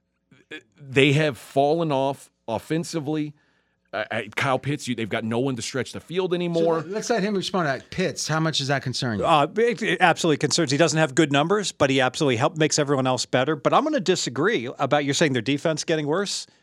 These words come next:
Speaker 3: Atlan-
Speaker 2: No, oh, Atlanta, go ahead.
Speaker 3: Atlanta's defense is getting better, a lot better. Let me make my case.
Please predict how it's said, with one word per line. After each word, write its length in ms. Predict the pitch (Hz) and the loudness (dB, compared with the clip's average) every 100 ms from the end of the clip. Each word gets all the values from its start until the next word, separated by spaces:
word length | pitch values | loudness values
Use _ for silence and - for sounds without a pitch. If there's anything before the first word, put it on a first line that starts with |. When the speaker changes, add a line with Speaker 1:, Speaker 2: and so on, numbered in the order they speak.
| _ _ | _ _
Speaker 3:
Atlan- 340 | - 139 180 - | 0 2 0 -4
Speaker 2:
No, 60 | _ _ _ - | _ _ _ -4
oh, 100 | 151 | -2
Atlanta, 300 | 147 135 107 | 0 -2 -4
go 100 | 110 | -4
ahead. 160 | 107 180 | 0 2
Speaker 3:
Atlanta's 380 | 160 254 285 | 4 4 4
defense 340 | - 233 185 139 | 0 0 2 0
is 60 | |
getting 240 | - 160 113 | 0 -2 2
better, 300 | 147 170 90 _ _ | 0 0 -6 _ _
a 80 | 127 | -2
lot 280 | 165 202 | 0 0
better. 260 | - 95 90 _ _ | -4 -8 -10 _ _
Let 100 | 127 | -2
me 80 | 135 | 2
make 180 | 143 143 | 2 2
my 120 | 147 | -4
case. 440 | 143 202 113 - | 0 -2 -2 -10